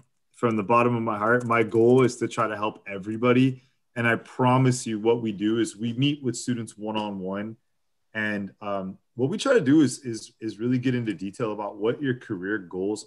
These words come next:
are, what kind of things are you interested in, what kind of things are some of your strengths that you perceive, and we also just wanna be able to give you some recommendations on which program, which paths are going to line up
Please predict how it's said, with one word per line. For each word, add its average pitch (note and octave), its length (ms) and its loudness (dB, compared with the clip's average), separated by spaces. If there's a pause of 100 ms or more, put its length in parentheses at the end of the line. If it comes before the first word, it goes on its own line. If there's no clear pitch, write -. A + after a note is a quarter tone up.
are, G#2+ 400 -4 (360)
what A2 120 -2
kind C#3 160 -2
of C3 80 -2
things C3+ 240 -2
are A2 40 -4
you G2+ 180 -2
interested A#2+ 460 -4
in, A#2 180 0
what G#2+ 100 -8
kind B2 140 -2
of A#2 80 -10
things A2+ 240 -6
are G#2 60 -10
some A2+ 200 -8
of G#2+ 60 -4
your G2 100 -4
strengths G#2+ 600 -6
that A2 80 -6
you A2 100 -4
perceive, A2 600 -2 (420)
and A#2 140 2
we C3 100 8
also D3+ 260 6
just E3+ 220 2
wanna C#3 220 2
be B2+ 100 4
able B2 220 4
to B2+ 100 -6
give G#2+ 260 -6
you B2+ 120 4
some A#2 220 -2
recommendations F#2+ 1040 -4
on F#2+ 260 -8 (420)
which C3 320 4
program, A2+ 600 4
which A#2+ 320 2
paths A2+ 500 0
are G2+ 60 4
going A2 260 0
to G#2 160 -2
line F#2+ 380 0
up G#2 260 0